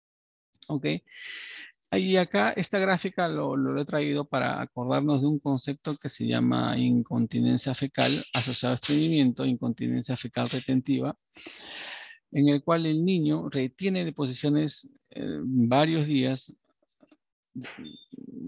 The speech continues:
retiene heces de varios días y hace que el,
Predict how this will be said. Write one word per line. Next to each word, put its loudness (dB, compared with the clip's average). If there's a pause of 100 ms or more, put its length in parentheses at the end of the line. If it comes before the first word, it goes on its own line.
(240)
retiene 4
heces 0
de 0
varios -2
días -4
y -4
hace -4
que -4
el, -6